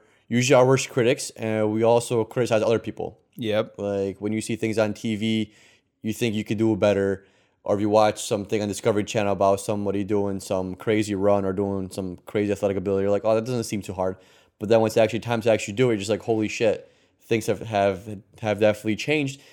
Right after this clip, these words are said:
Speaker 1: And this perception that I had where I thought I could do it, now it's not as easy as me just saying I could do it. I actually have to put my right foot down, my left foot down, and actually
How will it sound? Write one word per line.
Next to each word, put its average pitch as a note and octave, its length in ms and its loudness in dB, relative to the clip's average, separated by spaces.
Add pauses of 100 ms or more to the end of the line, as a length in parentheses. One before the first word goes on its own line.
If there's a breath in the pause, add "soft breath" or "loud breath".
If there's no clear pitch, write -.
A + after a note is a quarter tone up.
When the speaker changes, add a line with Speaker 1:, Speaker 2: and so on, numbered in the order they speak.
(220 soft breath)
Speaker 1:
And G2+ 320 -2 (440)
this A2 280 -4
perception C3 420 0
that G#2 100 4
I G2+ 40 0
had G#2+ 440 2
where G2 240 0
I F#2+ 140 2
thought A2+ 340 2
I A2 60 2
could G#2 160 -4
do A2+ 180 0
it, D#3+ 200 -2 (840)
now A2+ 420 2
it's - 120 -4
not A2+ 140 2
as A2 160 2
easy F#2 400 -6
as F#2 120 -2
me G2+ 120 -4
just F#2 200 -6
saying F#2+ 180 -4
I F2+ 60 -4
could E2 160 -10
do D#2+ 140 -6
it. - 260 -12
I F#2+ 120 0
actually F#2+ 240 0
have F#2 80 0
to G2+ 100 -4
put G2+ 380 -2 (500 soft breath)
my F#2 140 -2
right G2 180 6
foot G2+ 160 -2
down, G2 240 4
my F#2 80 0
left F#2+ 160 2
foot F#2 140 -4
down, F#2 140 0
and F#2+ 80 0
actually F#2 560 -4